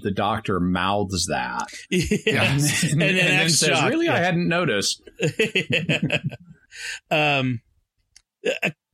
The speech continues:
Speaker 2: couple other things happen here. We, we get, um, the medical student, uh, M-, Morgenstern, the, uh, the male med-, medical student, who mentions,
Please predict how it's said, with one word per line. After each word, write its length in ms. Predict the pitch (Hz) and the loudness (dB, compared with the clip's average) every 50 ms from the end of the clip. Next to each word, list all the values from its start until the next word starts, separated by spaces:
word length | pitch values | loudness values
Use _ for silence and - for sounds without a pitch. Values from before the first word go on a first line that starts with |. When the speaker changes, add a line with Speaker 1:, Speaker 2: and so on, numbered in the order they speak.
| _ _ _ _ | _ _ _ _
Speaker 2:
couple 300 | - 240 254 233 220 202 | -2 -2 0 0 2 0
other 180 | 202 214 226 220 | 2 2 2 2
things 220 | 202 208 180 - | 2 2 2 2
happen 280 | 196 180 170 - 180 170 | 2 2 2 2 2 2
here. 180 | 165 165 156 147 | 2 2 2 2
We, 220 | 139 147 139 127 - - - | 2 0 0 -2 -4 -2 0
we 180 | 160 151 147 | 0 0 0
get, 380 | 135 - 185 185 180 - - 165 | 0 0 0 0 0 -2 -2 0
um, 440 | 156 151 147 143 143 135 135 131 - - - - _ _ _ | 0 2 2 2 2 2 0 -2 -4 -10 -20 -20 _ _ _
the 180 | 147 139 151 143 | -2 0 2 2
medical 420 | 143 147 160 180 202 196 - - | 2 2 2 2 0 0 0 0
student, 460 | 139 - - 175 165 156 151 151 151 - - | 0 0 0 0 2 2 0 -2 -2 -4 -2
uh, 320 | 135 127 123 123 123 120 120 | 0 0 2 2 2 2 2
M-, 280 | 127 123 123 131 156 - | 2 2 2 0 0 0
Morgenstern, 720 | 147 143 151 160 170 165 165 160 - - 135 120 113 113 | 0 2 2 2 2 2 2 2 2 2 2 2 2 2
the, 180 | 113 113 113 110 | 2 2 2 2
uh, 120 | 110 107 107 | 2 2 0
the 100 | 110 117 | 0 0
male 280 | 120 131 139 143 147 | 2 2 2 2 2
med-, 240 | 135 127 117 113 117 - | 2 2 2 0 -2 -2
medical 300 | 123 123 113 117 - 120 | -2 -2 -2 -2 -4 -6
student, 380 | - - 135 120 113 113 113 - _ _ _ - - _ _ _ - | -4 -2 -2 -2 -2 -2 -6 -8 _ _ _ -20 -20 _ _ _ -2
who 180 | 147 147 143 | 0 0 2
mentions, 720 | 139 147 147 151 156 - - 165 147 139 135 131 - - | 2 2 0 0 0 0 0 0 0 0 0 0 -2 -2